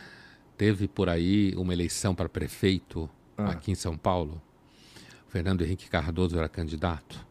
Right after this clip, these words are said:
Speaker 2: Ah.
Speaker 1: Quem ganhou foi o Jânio Quadros, né? E que, ah, os analistas de então, eu lembro,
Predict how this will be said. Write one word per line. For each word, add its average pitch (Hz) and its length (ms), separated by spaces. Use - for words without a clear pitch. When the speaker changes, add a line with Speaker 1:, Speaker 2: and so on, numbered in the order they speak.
Speaker 2:
Ah. 101 240
Speaker 1:
Quem 104 160
ganhou 90 240
foi 90 160
o 78 40
Jânio 80 220
Quadros, 87 640
né? 110 200
E 107 140
que, 131 640
ah, 90 840
os 147 280
analistas 120 800
de 87 100
então, 98 300
eu 80 60
lembro, 85 500